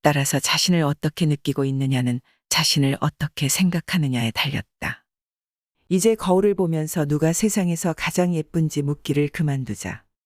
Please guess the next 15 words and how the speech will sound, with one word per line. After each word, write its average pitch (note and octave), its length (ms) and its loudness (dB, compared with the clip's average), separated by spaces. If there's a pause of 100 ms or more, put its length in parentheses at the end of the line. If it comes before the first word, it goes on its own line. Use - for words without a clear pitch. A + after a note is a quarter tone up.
(560)
자신이 F3+ 580 0
예쁘다는 E3 680 2 (180)
확언을 C#3+ 580 2
반복하지도 C#3+ 760 -2
말자. G2 580 -4 (920)
그것은 F#3+ 400 2
오히려 D3 380 2
자존감이 F3 680 0
낮은 D3 320 2
사람에게 D3+ 520 0
부메랑으로 E3+ 640 0
작용해서 C3+ 640 -4
자존감만 A#2+ 760 -2
낮출 - 380 -8
뿐이다. - 560 -10